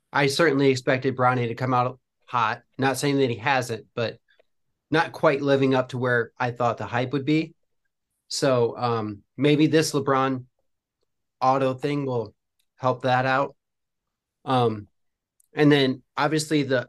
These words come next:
I'm worried about it hurting the others, you know, his other autos that were supposed to be so safe 'cause he hadn't signed for so long. And I still think they will, because his Cavs stuff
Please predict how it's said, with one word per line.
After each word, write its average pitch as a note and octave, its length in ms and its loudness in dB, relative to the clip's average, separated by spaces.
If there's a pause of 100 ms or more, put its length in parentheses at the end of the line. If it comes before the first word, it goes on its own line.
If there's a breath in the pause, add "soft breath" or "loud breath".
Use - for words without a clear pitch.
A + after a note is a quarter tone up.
I'm C3+ 380 -2
worried D3+ 220 4
about C3 200 0
it A2 100 -8
hurting B2+ 540 -4 (540)
the B2 240 -8 (180)
others, B2+ 640 0 (400)
you B2+ 100 -4
know, A#2+ 200 0
his B2 420 -2
other A#2 320 0
autos B2 380 0
that B2 140 -2
were A#2 280 -4 (320 soft breath)
supposed D3+ 380 2
to - 60 -8
be C3+ 80 2
so C3+ 200 0
safe C3 500 0 (640)
'cause B2 240 -2
he C3+ 220 -2
hadn't C3+ 220 2
signed D#3 320 0
for A#2+ 80 -8
so A#2+ 180 -6
long. A2 380 -2
And C#3 80 -4
I D3+ 80 0
still G3+ 200 0
think E3 220 0
they C#3 100 2
will, B2+ 460 0 (340)
because C3+ 520 -4 (760)
his C#3 240 -2
Cavs D3 360 0
stuff D#3+ 440 0